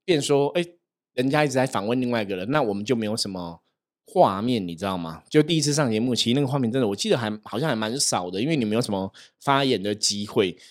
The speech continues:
后来下了节目之后，我就跟那个发通告人讲，我说：“像我也有帮艺人算过什么什么。”他说：“你刚刚为什么不先讲？哦，先讲他们就安排。”我说：“我，因为我不了解，因为第一次上节目不了解。”那到后来你就知道说，哦，原来上电视节目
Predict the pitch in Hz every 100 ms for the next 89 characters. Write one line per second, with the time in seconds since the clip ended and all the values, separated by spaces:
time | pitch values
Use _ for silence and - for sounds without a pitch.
0 | - _ 254 131 - 202 170 120 120 -
1 | 117 123 156 117 113 131 117 101 117 131
2 | 123 113 107 135 127 131 127 131 92 98
3 | 107 92 95 214 202 - 190 110 123 120
4 | 98 117 127 - 127 104 123 139 117 131
5 | 123 107 95 92 92 - - - 175 175
6 | 180 185 _ 113 120 160 151 101 131 127
7 | 120 123 - 90 80 - 113 90 - 151
8 | 147 101 120 127 117 113 117 80 71 -
9 | _ _ 101 147 120 127 104 95 104 92
10 | 104 98 113 117 123 113 113 127 104 98
11 | 98 104 95 98 90 - - - - 185
12 | 220 202 214 127 113 95 123 - 127 123
13 | - 139 135 - 110 120 131 143 139 113
14 | 135 127 117 98 117 110